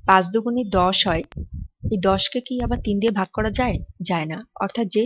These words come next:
সংখ্যাগুলোকে দুই এবং তিন উভয় সংখ্যা দ্বারা, উভয় এই অঙ্ক দ্বারাই ভাগ করা যায়,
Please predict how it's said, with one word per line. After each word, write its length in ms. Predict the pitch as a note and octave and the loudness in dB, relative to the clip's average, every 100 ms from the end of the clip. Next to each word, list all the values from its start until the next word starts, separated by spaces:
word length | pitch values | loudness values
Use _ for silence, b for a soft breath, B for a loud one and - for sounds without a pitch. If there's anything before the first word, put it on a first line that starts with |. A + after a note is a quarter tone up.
| - | 2
সংখ্যাগুলোকে 540 | C4+ B3+ - - - G3+ F3+ | 0 0 2 0 0 0 0
দুই 160 | G#3+ C#4 | 0 0
এবং 120 | A3+ A3 - | 0 -4 -2
তিন 160 | F#3 G#3+ - A#3 | -2 -2 -4 -4
উভয় 240 | B3+ D4+ - | -2 0 0
সংখ্যা 240 | A3+ F#3+ | 0 0
দ্বারা, 160 | E3+ - - B B B A#3 - | -2 -4 -8 B B B -4 -2
উভয় 240 | A3+ C#4 D4 | 2 4 4
এই 80 | A#3 - | 2 2
অঙ্ক 140 | G3 - | 0 2
দ্বারাই 220 | A#3 A3+ A#3 | 0 0 0
ভাগ 120 | G3+ G3 - | -2 -2 0
করা 140 | F#3+ E3 | 0 0
যায়, 140 | D#3+ | -4